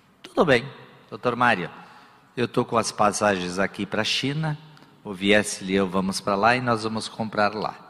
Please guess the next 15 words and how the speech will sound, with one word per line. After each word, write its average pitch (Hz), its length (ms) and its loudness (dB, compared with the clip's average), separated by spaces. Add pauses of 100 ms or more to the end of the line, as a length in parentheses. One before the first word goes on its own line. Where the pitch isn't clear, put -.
(880)
os 98 220 -6
quinhentos 92 340 -2
mil 92 200 -4
conjuntos. 87 640 -10 (440)
O 156 200 2
senhor 123 360 4
faz - 300 4
cento 135 340 -2
e 127 40 0
dezoito 113 680 0 (300)
ou 120 120 0
nós 107 240 0
vamos 98 240 -4
comprar 92 380 -6
lá?" - 160 -10